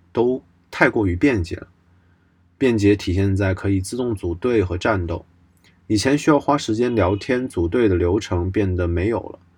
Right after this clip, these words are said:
反而让玩家不再有主动的机会去联系其他的玩家。游戏领域的用户体验优化弊端在现实生活中开始显现，线上购物的便利性让线下商超和农贸市场的购物不再必要了。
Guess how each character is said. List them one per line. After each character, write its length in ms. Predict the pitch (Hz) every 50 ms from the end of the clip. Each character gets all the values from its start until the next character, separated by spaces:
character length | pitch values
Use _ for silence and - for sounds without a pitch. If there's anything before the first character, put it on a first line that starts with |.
| _ _ _
反 180 | - - 92
而 240 | 85 82 87 107 135
让 220 | 156 160 147 123 104
玩 180 | 92 87 92
家 240 | 92 101 98 92 95
不 140 | 92 - 90
再 160 | 85 95 92
有 320 | 90 82 78 80 80 - - - _ _ _ _ _ -
主 220 | - - 90 82 80
动 160 | 117 120 117
的 100 | 98 82
机 180 | 85 - 104 113
会 200 | 107 - 107 90
去 120 | - -
联 260 | 85 85 82 80 82
系 180 | 95 - - 110
其 200 | 95 - - 82
他 200 | - 107 110 120
的 80 | 117
玩 180 | 92 78 80 78
家。 220 | 80 87 85 90 - _ _ _ _ _ _ _ _ _ _ _ _ _ _ _ _ _ _ _ _ _ _ _ _ - - - - - _ _
游 140 | 110 127 160
戏 200 | 160 - 202 170
领 280 | 151 127 117 107 101
域 240 | 101 110 117 120 110
的 200 | 104 107 95 95
用 180 | 104 120 117 113
户 100 | 110 104
体 200 | - - 101 87
验 180 | 92 101 101
优 180 | 107 110 117 123
化 240 | - - - 113 95
弊 220 | 95 - 104 98
端 340 | 92 101 101 101 104 110 107
在 320 | 101 - 101 92 87 80
现 240 | 82 - - 113 101
实 140 | 92 90 85
生 220 | 87 - 98 95
活 120 | 95 90 85
中 220 | 82 92 90 92
开 160 | 95 - 98
始 100 | 104 110
显 240 | 107 - - - -
现， 300 | - - - 110 98 92 - _ _ _ _ _ _ _ _ _ _
线 260 | - - 131 127 120
上 160 | 107 123 113
购 180 | 110 117 135 127
物 220 | 123 123 120 107
的 80 | 95 92
便 260 | 98 135 127 117 107
利 120 | 98 92 90
性 340 | - - 98 92 92 92
让 340 | 92 98 95 92 90 90 87
线 320 | 85 - - 117 110 98 98
下 320 | 98 - - 127 117 95
商 300 | 92 - 117 117 120 123
超 320 | - - 117 117 117 127
和 320 | 123 - - 90 85 85 90
农 180 | 90 90 87
贸 140 | 104 120 127
市 160 | 127 - 151
场 160 | - - 90 78
的 80 | 80
购 180 | 80 - 101 95
物 220 | 92 90 90 85
不 100 | 87 -
再 160 | 90 98 113
必 200 | 107 113 117 117
要 180 | 123 131 120 104
了。 60 | -